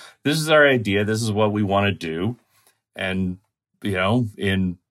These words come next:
what was kind of a surprising move, the insurance company said yes. So we went to the board. We said, "Look, we will, uh, enter into a tolling agreement. We'll make sure that everybody's legal rights are preserved."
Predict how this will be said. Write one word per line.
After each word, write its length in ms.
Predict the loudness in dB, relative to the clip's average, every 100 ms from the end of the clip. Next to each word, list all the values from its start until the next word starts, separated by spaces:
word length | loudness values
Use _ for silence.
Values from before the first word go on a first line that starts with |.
| _
what 160 | -4 -2
was 120 | -2
kind 220 | 0 0
of 60 | 0
a 60 |
surprising 560 | -4 -4 0 0 0 -2
move, 320 | -2 0 0
the 120 | -2
insurance 400 | -2 -2 -4 -6
company 380 | -4 -6 -4 -4
said 220 | -4 -4
yes. 480 | 0 0 -2 -10 -16 _ _ _ _ _ _ _ _ _ _
So 220 | 0 4
we 120 | 4
went 240 | 6 4 2
to 60 | 0
the 80 |
board. 600 | 0 -2 0 2 0 0 -10 _ _ -14
We 200 | -4 -2
said, 400 | 0 2 2 0
"Look, 240 | -2 -6 -2
we 160 | -2
will, 580 | 2 2 4 2 0 -2
uh, 240 | 0 0 2
enter 240 | 0 2
into 340 | 2 0 -2 -2
a 60 |
tolling 480 | -2 0 2 2 0
agreement. 600 | 0 0 0 2 2 0
We'll 140 | -4 -2
make 180 | 0 -2
sure 240 | -2 -2
that 120 | 0
everybody's 540 | 0 0 2 2 0 0
legal 400 | 0 2 2 0
rights 420 | 2 0 0 -6
are 40 | -10
preserved." 520 | -8 -8 -6 -10